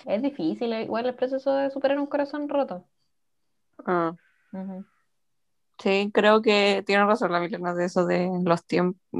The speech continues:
Speaker 2: como hacer cosas que te llenen, o sea, también suena
Speaker 1: Sí.
Speaker 2: feo, pero que es obvio, pues ponte tú, yo en mi relación ante-, pasada también como que quedé así como, "¿Qué hago ahora? <laughs> No tengo con quién estar", pero porque de verdad, bueno,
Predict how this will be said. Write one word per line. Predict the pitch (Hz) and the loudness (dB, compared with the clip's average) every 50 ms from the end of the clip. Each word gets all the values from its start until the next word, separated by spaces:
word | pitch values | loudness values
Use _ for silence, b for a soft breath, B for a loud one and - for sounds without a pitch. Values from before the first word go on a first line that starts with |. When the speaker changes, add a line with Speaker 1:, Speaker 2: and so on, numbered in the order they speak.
| 92 - - | -2 2 4
Speaker 2:
como | 185 180 175 170 165 165 156 | 6 8 8 10 10 10 10
hacer | 175 185 - 202 196 190 | 8 6 6 4 6 6
cosas | - 208 233 269 302 294 | 6 6 6 6 6 6
que | 214 220 | 4 4
te | 170 214 208 | 4 4 4
llenen, | 214 214 220 220 226 226 220 226 214 - - | 8 8 8 8 8 4 2 0 -4 -10 -12
o | - 214 | -6 2
sea, | 214 220 214 | 4 4 6
también | 220 214 208 214 220 226 220 | 6 6 4 2 0 -2 -2
suena | 233 226 226 233 226 | -2 2 2 2 4
Speaker 1:
Sí. | 226 | 4
Speaker 2:
feo, | 254 247 247 233 220 | 2 2 2 0 -2
pero | 220 214 214 214 214 | -4 -4 -4 -4 -4
que | - - 214 208 226 - _ _ _ _ _ _ _ _ _ - | -2 -2 -2 -2 -4 -8 _ _ _ _ _ _ _ _ _ -4
es | - - 226 | 2 4 6
obvio, | 233 247 277 285 277 277 254 | 6 6 6 4 0 -4 -6
pues | 226 226 214 | -6 -8 -4
ponte | 214 220 226 233 233 233 | -4 -4 -2 0 -2 -2
tú, | 214 220 226 233 233 233 233 226 226 220 220 214 - 214 202 | 0 2 2 4 4 4 4 2 2 0 0 -2 -4 -2 2
yo | 190 208 | 4 6
en | 208 | 6
mi | 220 226 | 8 8
relación | 214 214 202 202 196 - 208 202 | 6 6 6 6 4 2 0 0
ante-, | 208 214 220 - - 185 | -2 -2 -2 -4 -4 2
pasada | - 190 196 190 - 190 196 208 226 226 | 4 4 4 6 6 6 6 6 6 4
también | - 196 196 190 190 196 | 2 0 -2 -4 -8 -10
como | - 226 214 208 | -8 -6 -6 -6
que | 202 _ _ | -8 _ _
quedé | - 185 180 190 | -2 0 0 0
así | 196 - - 208 | -2 -2 -4 -4
como, | 202 202 202 208 - | -4 -4 -4 -6 0
"¿Qué | - 254 240 | 4 6 8
hago | 240 233 220 226 | 8 10 10 8
ahora? | 220 226 226 226 | 8 8 6 4
<laughs> | - - - _ _ _ _ | 0 -8 -14 _ _ _ _
No | - 320 254 | 0 2 4
tengo | - 269 262 254 254 247 254 247 | 6 6 6 6 6 6 4 4
con | 254 - 254 254 254 | 4 4 4 4 2
quién | - - 262 262 262 254 | 0 0 2 2 2 2
estar", | 254 294 - - - 233 247 254 254 - b b b b b b - | 0 -2 -2 0 2 4 4 4 2 0 b b b b b b -4
pero | 208 208 214 | 0 0 2
porque | 202 208 208 208 - 214 208 208 208 | 2 2 2 2 0 -2 0 0 0
de | 208 202 202 | 0 0 0
verdad, | 202 196 196 196 214 226 254 262 262 254 254 254 | 0 0 2 2 4 4 4 4 2 0 -2 0
bueno, | 170 160 151 151 147 151 156 | 0 0 0 0 -2 -4 -6